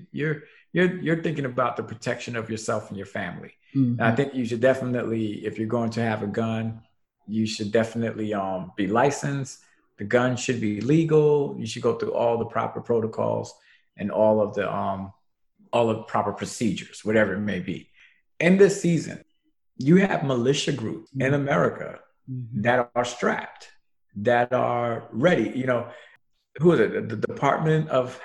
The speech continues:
Speaker 1: Homeland Security says that the biggest threat to America is white supremacy, and these white supremacist groups that are rising up. And I'm so fearful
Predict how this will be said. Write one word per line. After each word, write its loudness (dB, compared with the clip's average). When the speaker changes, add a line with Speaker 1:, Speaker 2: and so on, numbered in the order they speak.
Speaker 1:
Homeland 4
Security 0
says -4
that 4
the 6
biggest 2
threat -2
to -2
America 0
is -10
white 0
supremacy, -4
and -2
these -2
white 2
supremacist -6
groups -4
that -2
are -2
rising -4
up. -6
And 0
I'm 4
so 2
fearful -2